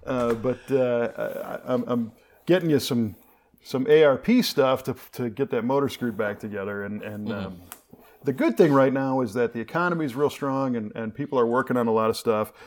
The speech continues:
Speaker 1: The bad thing is that, uh, that also means there's a lot of parts on back order, and we're waiting for things. And, um,
Speaker 2: Right. We
Speaker 1: that
Speaker 2: talked about this before. Like, a lot of your, your big box, uh, stores, your Summits and, and the like,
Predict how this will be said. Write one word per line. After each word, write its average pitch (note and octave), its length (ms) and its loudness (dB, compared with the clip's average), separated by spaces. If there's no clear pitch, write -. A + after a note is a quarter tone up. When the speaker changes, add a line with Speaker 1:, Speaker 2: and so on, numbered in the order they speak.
Speaker 1:
The - 80 -4
bad F3 400 6
thing B2 360 2
is A2+ 260 -2
that, G#2+ 360 -2
uh, G#2 300 2
that B2 120 2
also C3+ 280 4
means B2+ 280 2
there's A2+ 160 -4
a - 20 -2
lot C#3+ 160 2
of - 80 -6
parts F3 300 -2
on A#2 80 -2
back C#3+ 340 -2
order, F2+ 380 -8
and A2+ 560 -6
we're A#2 220 -6
waiting C3 440 2
for - 160 -14
things. A2 680 -8
And, A2 340 -6
um, G2 280 -10
Speaker 2:
Right. E2 340 -6
We C3 100 -6
Speaker 1:
that F#3 160 4
Speaker 2:
talked C3 280 4
about G#2 280 2
this - 120 -12
before. G2 440 -2
Like, F#2+ 200 0
a G2+ 80 -6
lot A2 240 4
of G#2 80 -2
your, F#2+ 280 -2
your G2 200 -6
big G2+ 300 -2
box, F#2 600 -2
uh, F2+ 220 -4
stores, G2 380 -8
your F2+ 80 -10
Summits G2 560 -6
and, F2+ 300 -10
and F#2 200 -8
the F#2 60 -6
like, F2+ 500 -6